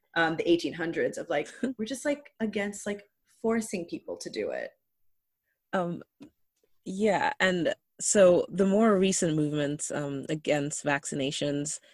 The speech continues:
Speaker 2: this, I actually did a high school project on this guy. So, um, in nineteen ninety-eight, a doctor named Andrew Wakefield published an article in The Lancet,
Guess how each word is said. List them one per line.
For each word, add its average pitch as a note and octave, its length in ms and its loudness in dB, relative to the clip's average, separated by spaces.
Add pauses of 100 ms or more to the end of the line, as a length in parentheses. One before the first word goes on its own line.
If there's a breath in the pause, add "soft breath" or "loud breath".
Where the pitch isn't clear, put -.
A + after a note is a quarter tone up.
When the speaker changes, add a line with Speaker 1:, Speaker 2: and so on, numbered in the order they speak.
(200 soft breath)
Speaker 2:
this, F3+ 360 4
I F3+ 80 4
actually C#4+ 300 4
did D#4+ 80 6
a A#3+ 200 6
high F3 160 0
school E3 260 -2
project C#3+ 460 0
on C3+ 400 -6
this - 200 -4
guy. E2+ 440 -6 (320 soft breath)
So, D3+ 480 4
um, C#3+ 480 -2 (140)
in E3+ 160 4
nineteen G3+ 260 4
ninety-eight, F#3+ 640 2
a - 20 -4
doctor D#3 380 0
named D#3 280 -2
Andrew D#3 320 -2
Wakefield D3 600 -2 (200)
published E3 300 0
an D3+ 60 0
article D3+ 400 -2
in D3 60 -2
The D3 60 0
Lancet, D3+ 640 -2